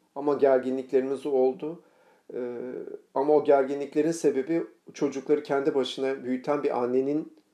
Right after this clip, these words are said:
kendine olan güveniydi aslında. Ee, tekrar ellerinden öpüyorum. Tekrar varlığı için o dönem çok teşekkür ediyorum. Çünkü benim annem burada değildi. Olsa da bu kadar işin içinde olamazdı tahmin ediyorum. Şimdilik bu kadar.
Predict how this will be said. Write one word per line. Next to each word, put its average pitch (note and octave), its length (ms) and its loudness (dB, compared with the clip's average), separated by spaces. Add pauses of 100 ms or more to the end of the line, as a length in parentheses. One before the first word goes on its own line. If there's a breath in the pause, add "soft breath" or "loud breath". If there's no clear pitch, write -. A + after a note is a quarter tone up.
(720)
kendine C3+ 380 2
olan C3+ 320 4
güveniydi B2 460 2
aslında. A2 680 -6 (520 soft breath)
Ee, A#2+ 200 -4 (280)
tekrar C#3 320 0
ellerinden B2 460 0
öpüyorum. B2 420 -8
Tekrar B2+ 600 -4 (380 soft breath)
varlığı B2 300 2
için B2 340 -8
o B2+ 180 -2
dönem B2 420 -4
çok - 220 -6
teşekkür B2+ 400 -8
ediyorum. A2 380 -8 (120)
Çünkü B2 280 -10
benim A#2+ 180 0
annem A#2+ 300 -4
burada B2 320 0
değildi. B2+ 260 0
Olsa C#3 380 4
da B2+ 100 -2
bu D3 80 -8
kadar A#2+ 280 0
işin B2+ 280 -8
içinde B2+ 300 -4
olamazdı A2 460 -2
tahmin G#2 300 -10
ediyorum. - 280 -20 (920 soft breath)
Şimdilik D3+ 720 -2
bu - 80 -12
kadar. C#3+ 540 0